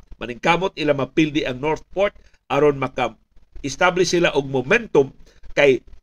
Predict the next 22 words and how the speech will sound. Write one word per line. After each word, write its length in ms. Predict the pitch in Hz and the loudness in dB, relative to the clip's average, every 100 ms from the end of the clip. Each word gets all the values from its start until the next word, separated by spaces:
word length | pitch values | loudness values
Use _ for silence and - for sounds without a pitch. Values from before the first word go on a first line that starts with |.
| - | -8
lisod 480 | 127 135 226 - - | -4 -2 -2 -2 -6
ang 160 | 147 | -6
sunod 240 | 135 156 147 | -2 0 0
sangka 480 | 160 151 151 131 - | 0 0 0 -2 -4
sa 160 | 143 | -6
Beermen. 560 | 117 135 131 123 131 - _ _ _ _ - - - _ - _ _ _ - - _ - | -2 2 2 2 -2 -4 _ _ _ _ -18 -18 -20 _ -20 _ _ _ -16 -16 _ -4
Karong 560 | 143 160 190 175 143 - _ | 0 2 0 -2 -10 -16 _
Biyernes, 960 | - - 147 180 170 147 - - - - | -20 0 4 4 2 0 -2 -8 -10 -10
magsangka 720 | 117 107 - 190 202 185 180 - | -10 -8 -2 -2 -2 2 2 2
ang 160 | 131 | -4
San 240 | - 170 151 | 0 0 0
Miguel 320 | 139 131 110 | 0 0 2
Beer 480 | 143 180 247 240 _ _ _ - | 2 2 2 -2 _ _ _ 2
og 240 | 180 165 | 2 0
ang 240 | 147 147 - | -4 -4 -6
ilang 400 | - 190 185 165 | -8 0 2 2
igsuon 560 | 160 139 - 175 160 143 | -2 -4 -2 -2 -4 -4
nga 80 | 135 | -2
team, 400 | - 135 117 - - | 0 0 -2 -8 -8
ang 240 | 139 110 | -8 -2
Barangay 560 | 123 123 120 135 131 - | -2 -2 0 0 0 -4
Ginebra, 560 | _ 131 117 123 101 | _ -4 -4 -4 -8